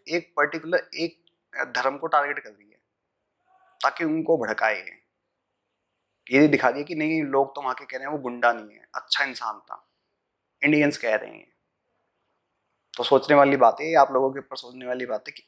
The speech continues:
आप लोग क्या करना चाहते हो। और आप लोग अभी भी उस पे चल रहे हो,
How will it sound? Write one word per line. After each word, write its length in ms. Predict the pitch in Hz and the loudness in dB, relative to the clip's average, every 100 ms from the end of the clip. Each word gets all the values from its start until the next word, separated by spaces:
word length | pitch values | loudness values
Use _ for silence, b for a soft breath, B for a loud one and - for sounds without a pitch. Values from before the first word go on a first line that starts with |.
| - | -2
आप 180 | - - | -2 -4
लोग 180 | 175 - | -6 -2
क्या 100 | 123 - _ _ | -2 -4 _ _
करना 220 | 131 120 110 | -10 -10 -8
चाहते 340 | 110 - - | -10 -10 -20
हो। 100 | _ _ _ _ _ _ _ _ _ _ _ _ _ _ _ _ _ _ _ _ _ 117 | _ _ _ _ _ _ _ _ _ _ _ _ _ _ _ _ _ _ _ _ _ 4
और 80 | 120 | 4
आप 180 | 123 | 4
लोग 240 | 131 131 - | 2 0 -4
अभी 180 | 123 135 | -2 -2
भी 120 | 147 | -2
उस 120 | 139 | -6
पे 140 | - | -14
चल 160 | 131 127 | -4 -2
रहे 180 | 123 131 | -2 -4
हो, 140 | 123 | -4